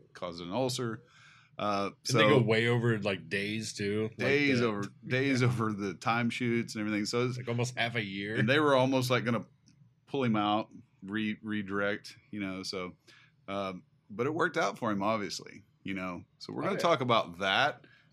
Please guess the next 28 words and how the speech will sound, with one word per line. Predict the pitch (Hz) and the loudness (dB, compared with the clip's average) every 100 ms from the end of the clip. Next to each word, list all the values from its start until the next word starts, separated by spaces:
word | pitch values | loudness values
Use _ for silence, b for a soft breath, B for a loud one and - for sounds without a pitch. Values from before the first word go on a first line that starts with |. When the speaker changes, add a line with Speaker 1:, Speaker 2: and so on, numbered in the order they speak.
| - | -6
Speaker 1:
Uh, | 104 101 101 95 | -2 0 0 -2
we're | 107 | -6
gonna | 117 120 | -6 0
talk | 135 | 0
about | 120 120 117 110 - - | 2 4 4 2 -2 -4
how | 110 110 | 2 2
it | 110 | 2
was | 98 85 | -2 -8
the | 95 | -10
first | - - 120 107 98 | -8 -2 -2 -2 -8
blockbuster. | 92 95 107 92 73 - - - | -2 2 2 -2 -8 -8 -12 -8
So | - | -2
that | 113 - | -2 0
kinda | 143 110 | 0 0
brought | 92 104 104 | 2 4 4
about | 101 101 98 - - | 2 2 2 -2 -4
everything | 110 113 117 117 110 98 | 0 2 0 0 -2 -2
you | 95 110 | 0 0
Speaker 2:
Yeah. | 107 | 4
Speaker 1:
guys | 110 101 92 | 4 2 0
love, | 95 95 98 95 | -4 -2 0 -2
everything | 95 92 101 87 | -4 -6 -6 -2
I | 107 | 0
love. | 113 110 110 104 - b - | 2 2 2 0 -8 b -14
Speaker 2:
Oh, | - | -8
yeah. | 202 | -6
Speaker 1:
You | 104 | -4
know, | 92 101 | -2 -4